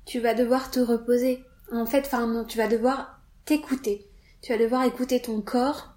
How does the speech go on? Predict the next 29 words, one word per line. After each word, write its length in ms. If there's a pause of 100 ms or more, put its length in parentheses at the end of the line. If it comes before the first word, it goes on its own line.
écouter 480
ton 200
cœur, 440
écouter 640 (460)
tout 180
sauf 260
ta 140
tête, 580
euh, 220
qui 180
te 60
culpabilisait, 840
là. 220 (800)
Tu 80
vas 100
devoir 320
t'écouter. 640 (640)
De 160
quoi 320
est-ce 120
que 120
tu 140
as 80
besoin 500
maintenant 640 (600)
pour 200
te 100
remettre 800 (480)
mentalement 720